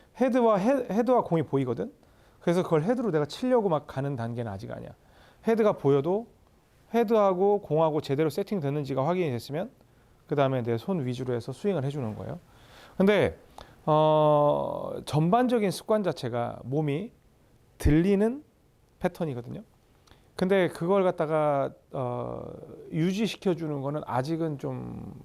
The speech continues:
일러. 나중에 나이가 막 한 육십 대고 칠십 됐을 때는 돌리는 힘이 약해지니까 그때는 바꿔줘도 돼. 들-, 이렇게 드는 방식으로. 근데 오늘은 어떻게 할 거냐면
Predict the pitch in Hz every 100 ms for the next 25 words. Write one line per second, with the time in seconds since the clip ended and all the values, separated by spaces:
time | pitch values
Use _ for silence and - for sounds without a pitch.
0 | - _ - 135 101 - _ - - -
1 | - 139 156 165 147 127 127 143 135 127
2 | 127 123 120 - - 117 117 202 - 156
3 | 151 135 139 170 98 - 135 160 175 156
4 | 196 147 110 139 127 117 - 139 95 _
5 | _ - - - 180 233 226 190 147 127
6 | - 131 160 135 113 - - - - 143
7 | 117 - 131 131 95 98 92 95 151 -
8 | 139 131 120 143 113 - 117 120 123 165
9 | 131